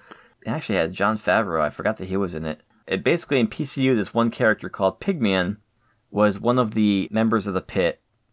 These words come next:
who was with this frat, basically, in the movie. And he was watching T V basically twenty-four seven to try to prove the Kane Hackman theory, which is kind of very, it reminded me of this when, you know, I, I saw this in, in, uh, Comedy Bang Bang.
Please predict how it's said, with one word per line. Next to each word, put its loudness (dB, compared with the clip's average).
who -10
was -6
with -6
this -8
frat, 2
basically, -4
in -2
the -4
movie. -4
And 0
he -2
was 4
watching 2
T -2
V 2
basically -4
twenty-four -2
seven 2
to -6
try 2
to 2
prove -2
the -2
Kane 0
Hackman 0
theory, -2
which -10
is -6
kind -2
of 0
very, 4
it -4
reminded 2
me 2
of 2
this -4
when, -4
you -4
know, 2
I, 0
I -6
saw 2
this -8
in, -10
in, -8
uh, -6
Comedy -2
Bang -4
Bang. -4